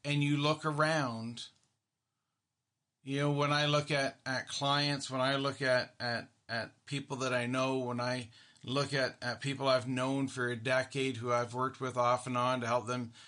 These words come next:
get their best life possible, we are all a work in progress. And we,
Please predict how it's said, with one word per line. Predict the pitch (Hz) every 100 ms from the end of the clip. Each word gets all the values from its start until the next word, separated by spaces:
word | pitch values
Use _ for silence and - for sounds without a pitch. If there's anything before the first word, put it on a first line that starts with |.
| - -
get | 147 135
their | 139
best | 127 131 131 127 127
life | 123 127 131 -
possible, | - 131 131 - 131 135 139 - _ _ _ _ _ _ _ _ _ _ _ _ _ _ _ _
we | 131 147 180
are | 170 165
all | - 143 160 156 139
a | 131
work | 135 135
in | 127
progress. | 123 143 135 104 90 - - - _ _ _ _ _ _ _ _ _ _ _ _ _ _ _ _ _ _ _ _ _ _ _ _
And | 143
we, | 143 143